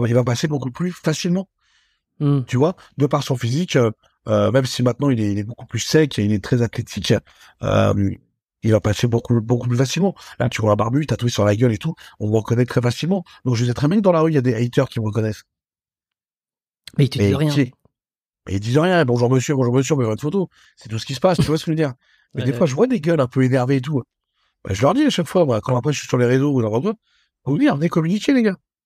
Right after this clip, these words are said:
Speaker 1: Si vous avez envie de porter un coup ou pas. Après, c'est dangereux aussi, parce que t'as vu, maintenant, euh,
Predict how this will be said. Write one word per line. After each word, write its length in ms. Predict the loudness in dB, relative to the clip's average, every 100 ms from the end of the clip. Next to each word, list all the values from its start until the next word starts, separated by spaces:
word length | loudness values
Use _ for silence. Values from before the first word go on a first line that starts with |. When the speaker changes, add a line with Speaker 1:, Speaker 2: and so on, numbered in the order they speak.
| _ _ _ _
Speaker 1:
Si 220 | -16 -2 0
vous 180 | 2
avez 100 | 4
envie 180 | 4 2
de 60 | 0
porter 220 | -2 0
un 100 | -2
coup 180 | -2 -2
ou 20 |
pas. 220 | 0 2 0
Après, 180 | -2 -4
c'est 180 | 0 2
dangereux 300 | 2 2 0
aussi, 240 | 0 0
parce 160 | 0 -2
que 80 | -2
t'as 120 | 2
vu, 160 | 2 2
maintenant, 400 | 0 -2
euh, 20 | -2